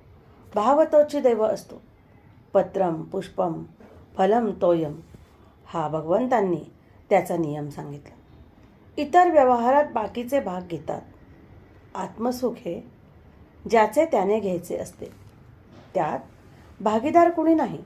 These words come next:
इथे जीव आणि शिव, आत्मा आणि परमात्मा यांचे मिलन आहे. यांचा वियोग देहबुद्धीमुळे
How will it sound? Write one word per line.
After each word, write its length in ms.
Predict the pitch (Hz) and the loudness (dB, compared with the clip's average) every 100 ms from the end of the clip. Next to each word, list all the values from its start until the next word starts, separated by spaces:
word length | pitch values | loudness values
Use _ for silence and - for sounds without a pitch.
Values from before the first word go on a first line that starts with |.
| - - - _ _ - | -18 -20 -20 _ _ -8
इथे 420 | 208 196 170 - - _ - - - 214 | -6 -4 -4 -6 -18 _ -20 -20 -12 -4
जीव 260 | 294 330 | 2 4
आणि 280 | 349 339 349 | 6 6 4
शिव, 300 | 349 320 208 - - - - - - - | 2 -2 -4 -6 -12 -20 -20 -20 -18 -10
आत्मा 360 | 170 170 214 | -8 -6 -6
आणि 300 | 233 - 190 | -4 -4 -4
परमात्मा 600 | 185 165 165 190 220 - - - - _ _ - - | -4 -6 -4 -4 -6 -10 -14 -18 -20 _ _ -12 -6
यांचे 320 | 180 180 220 | -4 -2 -2
मिलन 360 | 185 156 165 | -2 -4 -6
आहे. 180 | 151 139 - - - - - - - - 170 | -8 -10 -18 -20 -20 -20 -20 -20 -20 -6 -2
यांचा 360 | 170 165 165 | 0 -2 -4
वियोग 340 | 156 160 160 175 - - - - - - 208 | -4 -2 -4 -4 -12 -20 -20 -20 -20 -16 4
देहबुद्धीमुळे 880 | 254 277 370 330 220 226 208 165 165 | 6 6 4 0 -2 -2 0 -2 -4